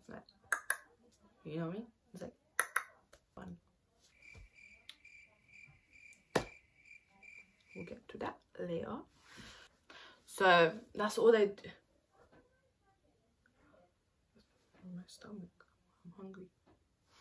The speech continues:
So I went and searched, and I was just like, "Let me just find some questions for my first ex-, f-, f-, my first time experience."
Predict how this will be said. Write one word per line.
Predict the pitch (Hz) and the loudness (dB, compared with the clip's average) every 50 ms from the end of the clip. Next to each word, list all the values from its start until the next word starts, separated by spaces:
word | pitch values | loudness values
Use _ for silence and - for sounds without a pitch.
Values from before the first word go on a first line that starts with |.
| - _ _ _ _ - | -20 _ _ _ _ -6
So | 233 226 220 - | -2 0 2 4
I | 196 214 220 | 8 8 8
went | 220 208 214 208 208 202 208 214 - - - - - | 10 10 10 10 10 10 8 4 -2 -6 -6 2 4
and | 185 185 180 180 180 170 170 - - | 6 6 6 4 2 0 -2 -4 -12
searched, | - - - - 190 175 165 147 - - - - - - - - _ _ _ _ _ _ _ _ _ _ _ - | -10 -8 0 2 4 4 4 2 0 -4 -10 -14 -12 -14 -20 -20 _ _ _ _ _ _ _ _ _ _ _ 0
and | 175 180 175 165 170 160 - - | 2 2 2 2 2 0 0 2
I | 175 175 | 4 4
was | 170 170 165 160 | 6 4 4 2
just | 170 165 - - | -2 -10 -8 -6
like, | 160 160 160 - - - - - | -4 -4 -4 -6 -8 -10 -6 -4
"Let | 175 170 | -2 -2
me | 170 | -2
just | 165 165 - | -2 -4 -4
find | - 170 165 | -4 -4 -4
some | 165 165 156 | -4 -6 -6
questions | - 165 160 - 160 156 151 | -6 -6 -6 -6 -8 -8 -8
for | 151 | -8
my | 156 156 147 | -8 -8 -8
first | 143 - 175 170 160 - | -8 -2 -2 -2 -2 -2
ex-, | 160 - - | -6 -10 -10
f-, | - - - 160 - - - 175 | -16 -16 -16 -16 -16 -18 -20 -20
f-, | - - - - _ _ _ _ _ _ _ - _ _ _ _ _ _ _ _ _ _ _ _ _ _ _ _ _ _ _ _ _ _ _ _ _ _ _ _ _ _ - _ _ _ - - - - | -20 -20 -20 -20 _ _ _ _ _ _ _ -20 _ _ _ _ _ _ _ _ _ _ _ _ _ _ _ _ _ _ _ _ _ _ _ _ _ _ _ _ _ _ -20 _ _ _ -20 -18 -8 -4
my | 185 180 | -4 -4
first | - - 208 208 208 - | 2 6 6 6 6 6
time | 202 202 190 | 2 2 0
experience." | 175 - - - 190 180 170 185 254 269 - - - - | 0 -4 -2 0 0 2 2 2 0 -2 -4 -6 -8 -10